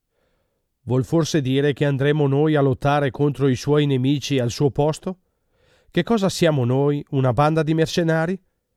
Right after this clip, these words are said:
Combatteremo la bomba atomica e saremo gli unici a farlo?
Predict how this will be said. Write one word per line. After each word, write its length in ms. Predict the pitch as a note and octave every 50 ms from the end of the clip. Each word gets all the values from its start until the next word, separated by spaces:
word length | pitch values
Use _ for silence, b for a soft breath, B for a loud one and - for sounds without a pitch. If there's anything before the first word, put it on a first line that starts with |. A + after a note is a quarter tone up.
| _ _ _ _ _ _ _ _ -
Combatteremo 680 | - - D3+ C#3 C3 D#3 D3+ - D#3 D3 E3 E3+ E3
la 120 | D#3+ D#3 C#3+
bomba 240 | A#2+ D3 D3+ D3 D3+
atomica 640 | - - D#3 D#3 D#3+ E3+ D#3+ - D#3 D3+ C#3+ C3
e 240 | B2+ C#3 C#3+ C#3 C3+
saremo 480 | - - - C#3+ C#3 D3 D#3+ E3 D#3+ D#3
gli 160 | D3 B2+ C3
unici 320 | D3+ E3 E3+ E3 - -
a 60 | E3+ D3
farlo? 460 | - E3+ E3 D#3+ D#3 E3+ F#3 G3